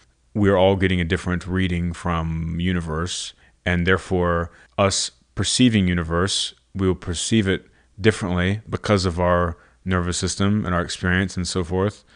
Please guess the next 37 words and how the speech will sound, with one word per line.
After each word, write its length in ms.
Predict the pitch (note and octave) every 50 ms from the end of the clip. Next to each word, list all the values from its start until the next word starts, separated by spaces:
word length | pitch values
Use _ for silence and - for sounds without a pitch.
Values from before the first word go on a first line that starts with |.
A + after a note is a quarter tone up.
| _ _ _ _ -
And 200 | F#2 F#2 F2+ F#2
then 320 | F#2+ F#2 F#2 F#2 F#2 F2+
we're 80 | F#2 F2+
taking 320 | - G#2+ G2+ F2+ F#2+ F2+
a 60 | F2
reading, 580 | E2+ F2+ G2+ A#2+ A#2+ A2 F#2+ F#2 G2+ G#2 G#2+ A2
which 240 | - F2 G2 F#2 -
is 100 | F#2+ E2+ D#2+
different 400 | G#2 F#2 E2+ G2+ A2 G#2+ - -
because 280 | - - A2+ G2+ F2+
of 80 | F2+ E2
the 80 | F2+
same 320 | - - F#2 F2+ F2 E2+ E2+
reason. 380 | E2+ E2+ E2 F#2+ G2+ A2 A#2 _ _ - - - - _
So 160 | - - -
we 140 | F#2+ F#2 F2+
get 200 | D#2+ E2 G#2+ -
a 100 | - F#2+
different 360 | F2 F2+ G2 - - G2+ F2
frequency, 500 | - - G#2+ F#2+ G2+ G2 - - G2 G2+
a 40 | G2+
different 300 | F#2+ F2 E2+ F#2 D#2+ - _ _ _ - - _ _ _ -
vision 500 | F2+ F2+ G2 F2 F#2+ F#2+ F#2+ G2 G2 -
of 360 | - F#2 F2+ E2+ D#2+ D#2+ D#2+
what 160 | F2+ F#2 E2 D2+
reality 400 | F2 F2 E2+ E2 F2 E2+ D#2+ D#2
is. 300 | D#2 F2 G2 G#2+ - - _ - - - _ - -
But 140 | A2 G#2+
so 160 | - - D3 D3+
is 100 | C3 B2+
everyone 300 | C3 B2 B2 A2+ A#2 C3
else. 400 | B2 D2+ B1+ - - - - - _ _ _ _ _ _ _ _
So 480 | - - - A2+ G#2 G#2 G2+ F#2+ F2+ - - - _ _ _ _ _ -
everyone 600 | B2 C3+ C3+ B2+ G#2+ F#2+ F2 E2 D#2+ D#2+ E2+ - - -
is 160 | A2 G#2 E2+
the 140 | F#2 F#2+ E2+
other, 340 | D#2+ D#2 E2 F2+ G2 A#2